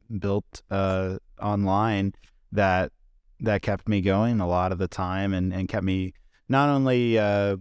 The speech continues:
you know, going through school and stuff like that, but, like, making me fe-, feel like I have supportive friends. And so it kept me driving to make more YouTube videos and stuff like that. But, you know, it, it's, it also,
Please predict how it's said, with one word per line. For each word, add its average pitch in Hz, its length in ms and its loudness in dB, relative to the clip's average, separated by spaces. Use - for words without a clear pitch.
you 117 120 -4
know, 90 220 -4
going 98 240 2
through 95 140 -4
school 113 500 2
and 101 100 0
stuff 104 120 -4
like 101 160 2
that, 104 300 2
but, 95 160 4
like, 85 260 0
making 101 280 -2
me 98 140 0
fe-, - 240 -6
feel 143 260 2
like 139 160 2
I 135 80 2
have 135 220 2
supportive 139 440 0
friends. 127 560 0
And 107 320 -2
so 107 200 0
it 98 80 0
kept 95 160 -6
me 95 240 -4
driving 104 400 2
to 107 60 2
make 107 180 0
more 113 160 0
YouTube 117 280 -2
videos 110 160 -2
and 98 100 -4
stuff 101 160 -10
like 101 120 -6
that. 104 300 -2
But, 95 160 -2
you 113 120 0
know, 98 180 0
it, 110 260 -2
it's, 123 320 -2
it 135 200 0
also, 127 600 2